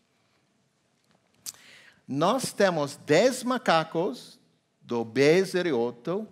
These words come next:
B zero oito e seis controles. Nós vacinamos com vif e nef, ad,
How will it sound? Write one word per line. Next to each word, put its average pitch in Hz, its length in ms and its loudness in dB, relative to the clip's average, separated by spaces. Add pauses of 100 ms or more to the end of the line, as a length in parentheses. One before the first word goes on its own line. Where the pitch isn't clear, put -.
(100)
B 156 600 -4
zero 127 440 -2
oito 123 440 -6 (480)
e 123 140 -6
seis 233 840 -2 (120)
controles. 123 880 -4 (1400)
Nós 156 200 -6
vacinamos 220 840 -2
com 143 520 -4 (760)
vif 165 560 0
e 160 140 -6
nef, 143 640 -6 (840)
ad, 160 480 0